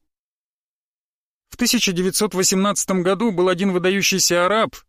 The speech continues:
главнокомандующий арабскими армиями, тогдашний эмир Фейсал, а впоследствии король Фейсал,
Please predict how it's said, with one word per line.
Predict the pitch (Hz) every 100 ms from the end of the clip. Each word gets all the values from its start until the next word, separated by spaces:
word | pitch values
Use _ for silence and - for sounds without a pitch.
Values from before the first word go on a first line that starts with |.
| -
главнокомандующий | 135 180 180 180 180 170 160 147 170
арабскими | 170 151 - 170 170 147
армиями, | 202 196 151 139 135
тогдашний | 170 165 170 - 170 170
эмир | 175 165 123 _
Фейсал, | - 160 156 - 220 202 117 _
а | - 139
впоследствии | - 170 185 170 - 165 156
король | 156 160 240 151
Фейсал, | 156 135 151 143 120